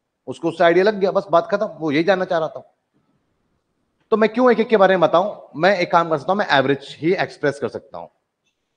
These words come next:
तो पहले आपको average समझ में आया, average क्या होता है। अब आपको कोई एक ऐसा इंसान मिलता है जो कि कहता है, "ठीक है सर, average की importance तो हमें समझ में आ गई है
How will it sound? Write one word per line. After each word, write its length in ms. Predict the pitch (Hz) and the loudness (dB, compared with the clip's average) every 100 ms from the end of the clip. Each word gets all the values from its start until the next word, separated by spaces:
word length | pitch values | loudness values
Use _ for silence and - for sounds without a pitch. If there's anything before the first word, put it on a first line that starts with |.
| _ _ _ 160 | _ _ _ 0
तो 40 | |
पहले 180 | 180 190 | 4 4
आपको 140 | 190 | 2
average 280 | 170 147 175 | 2 2 2
समझ 140 | 185 170 | 0 -2
में 140 | 170 | 0
आया, 160 | 185 160 | 0 0
average 280 | 147 151 | -2 -4
क्या 120 | - 151 | -4 -4
होता 200 | 143 143 | -4 -12
है। 640 | - _ _ _ _ - - - - - | -16 _ _ _ _ -10 -10 -12 -16 0
अब 100 | 220 | 4
आपको 360 | 226 220 226 233 - - - _ - - - _ - | 4 4 2 2 0 -12 -20 _ -20 -20 -20 _ 6
कोई 160 | 233 | 6
एक 100 | 240 208 | 6 2
ऐसा 220 | 180 240 | 4 4
इंसान 340 | 226 202 202 | 4 4 2
मिलता 320 | 208 170 160 | 2 0 4
है 80 | 170 | 4
जो 100 | 180 | 2
कि 120 | 180 | -2
कहता 220 | 185 180 214 | 0 2 2
है, 60 | |
"ठीक 220 | 208 220 | 2 0
है 60 | 202 | 0
सर, 160 | 202 214 | 4 4
average 320 | 170 185 185 | 4 2 0
की 100 | 214 | 0
importance 440 | 180 175 160 180 | 0 0 0 0
तो 60 | 196 | -2
हमें 120 | 180 | -2
समझ 180 | 180 160 | -4 -4
में 120 | 170 | 0
आ 140 | 165 180 | 0 0
गई 160 | 165 | 0
है 100 | 165 | -4